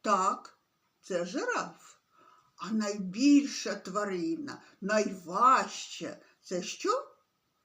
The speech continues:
Слон. А яка тварина найзліша?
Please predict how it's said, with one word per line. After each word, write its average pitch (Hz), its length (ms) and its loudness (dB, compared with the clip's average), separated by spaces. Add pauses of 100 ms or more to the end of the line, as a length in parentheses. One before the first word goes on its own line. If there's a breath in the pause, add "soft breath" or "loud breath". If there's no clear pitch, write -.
(420)
Слон. 202 960 -2 (760 loud breath)
А - 80 -12 (120)
яка 226 520 -6
тварина 285 600 2
найзліша? 277 1500 -2